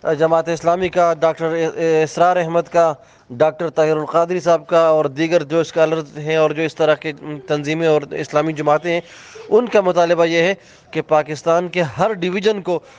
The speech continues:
सूबे का दर्जा दिया जाए। इसी तरीके से जो है पाकिस्तान की जो कम्युनिस्ट और लिबरल, अ, त-, कम्युनिस्ट तहरीकें हैं और लिबरल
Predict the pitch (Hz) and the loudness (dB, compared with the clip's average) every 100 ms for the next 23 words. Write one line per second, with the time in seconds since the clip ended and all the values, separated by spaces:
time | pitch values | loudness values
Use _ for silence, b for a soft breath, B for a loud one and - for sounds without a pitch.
0 | B - 165 160 151 139 131 123 120 110 | B -4 0 2 2 2 2 2 2 0
1 | 101 95 B B B B B - 180 208 | -2 -4 B B B B B -4 -2 2
2 | 208 202 196 175 185 175 185 175 185 180 | 4 4 0 2 2 4 2 4 2 2
3 | 165 160 160 190 202 196 175 185 - 165 | -2 -2 -2 0 0 -2 -4 -2 0 0
4 | 185 226 208 - 214 156 175 160 165 190 | 2 2 0 0 2 4 4 2 0 0
5 | 185 185 185 175 185 175 185 170 160 - | 0 0 -2 -2 -2 -4 -4 -2 -2 -4
6 | - 165 170 208 196 208 175 170 180 190 | -4 0 2 2 2 -2 -4 -2 -2 0
7 | 180 175 160 156 185 175 185 170 | 2 2 2 0 0 0 0 -2